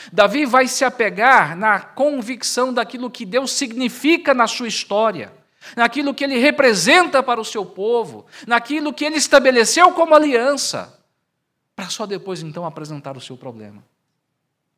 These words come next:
E você já deve ter percebido algumas vezes como em nossas orações nós somos rápidos em abandonar essa perspectiva de adoração, de contemplação acerca de quem Deus é,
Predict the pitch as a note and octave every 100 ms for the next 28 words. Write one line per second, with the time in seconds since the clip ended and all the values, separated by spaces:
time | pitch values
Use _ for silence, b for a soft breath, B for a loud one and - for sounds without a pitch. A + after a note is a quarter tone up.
0 | _ _ _ _ _ _ _ _ _ -
1 | D#3+ D#3 A3 G3 G3+ F3+ F3+ F3+ E3+ -
2 | D#3+ F3 D3 G#2+ - - B2+ C3+ C3 C#3+
3 | F#3 - G#3 G3+ E3 - D3+ D3+ E3+ G3+
4 | E3+ C#3+ B2 - - F#3 C3+ - D3+ D3
5 | F#3 E3+ A#2 D3 F#3+ E3+ B2+ A#2 C#3 D#3+
6 | C#3+ D3+ C3+ C3 D3+ D3+ F3 E3+ - C3+
7 | - B2+ - - G3 B2 G2+ B B B2+
8 | C3 D3 C3+ A#2+ A#2 - F3+ - B B2
9 | D3+ E3+ - C4+ E4+ D4+ B3 A3 G3 D#3
10 | - G3 D3 F#3 F3+ D3 C#3+ - G#3+ G3
11 | E3 B2 B2+ F3+ C#3+